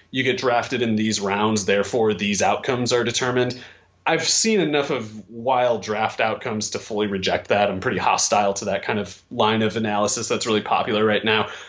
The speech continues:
But Clyde Edwards-Helaire is really good, and if he gets the ball, uh, to a certain volume extent, I have no doubt he'll do very well, 'cause I,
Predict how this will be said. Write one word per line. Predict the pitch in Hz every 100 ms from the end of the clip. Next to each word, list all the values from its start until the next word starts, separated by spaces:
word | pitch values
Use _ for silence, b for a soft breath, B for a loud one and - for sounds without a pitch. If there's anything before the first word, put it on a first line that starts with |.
| B _
But | 143 127 127
Clyde | - 240 349
Edwards-Helaire | 285 233 214 202 117
is | 143 131
really | 123 117
good, | 107 127 98 -
and | 117 107 101 -
if | 196 208
he |
gets | 143 139 -
the |
ball, | 110 101 104 104 113 -
uh, | 113 104 92 - -
to | 127
a | 107
certain | 139 117 113 104 -
volume | 104 98 123 113 107 101
extent, | - - 110 - B B B B -
I | 180
have | 208
no | 226
doubt | 151 170 147
he'll | 131
do | 117 107
very | 104 101
well, | 101 98
'cause | 131 120
I, | 120